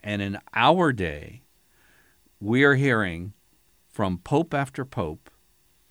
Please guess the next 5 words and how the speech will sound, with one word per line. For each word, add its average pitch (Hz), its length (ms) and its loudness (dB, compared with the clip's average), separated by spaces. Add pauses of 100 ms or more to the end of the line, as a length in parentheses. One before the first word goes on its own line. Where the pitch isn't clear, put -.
at 139 220 2
Fatima, 85 680 -4 (360)
Revelation 120 800 0
twelve, 87 560 -8 (420)
Michael. 90 760 -4